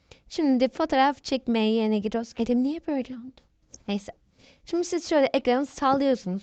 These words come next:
Bir dakika. Sallıyorsunuz. Hızlıca salladıktan sonra fotoğraf basma butonuna tıklıyoruz ve oluyor. Şuradakini çıktı. Dur, olmadı.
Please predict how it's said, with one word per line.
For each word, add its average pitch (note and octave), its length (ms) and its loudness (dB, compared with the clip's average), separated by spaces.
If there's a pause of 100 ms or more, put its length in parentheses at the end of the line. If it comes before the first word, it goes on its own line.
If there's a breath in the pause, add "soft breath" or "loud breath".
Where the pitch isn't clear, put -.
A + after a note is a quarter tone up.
Bir A#3+ 100 -8
dakika. - 340 -20 (800 soft breath)
Sallıyorsunuz. C4+ 680 0
Hızlıca D#4 320 -2
salladıktan A#3+ 680 0
sonra D#4+ 320 0
fotoğraf B3+ 540 0
basma B3 340 -2
butonuna A3+ 380 -4 (340 soft breath)
tıklıyoruz A3+ 580 -2
ve C#4 80 0
oluyor. G#3+ 300 0 (2500 soft breath)
Şuradakini - 360 -6
çıktı. - 420 -4
Dur, A#3+ 260 -6
olmadı. A#3 220 -4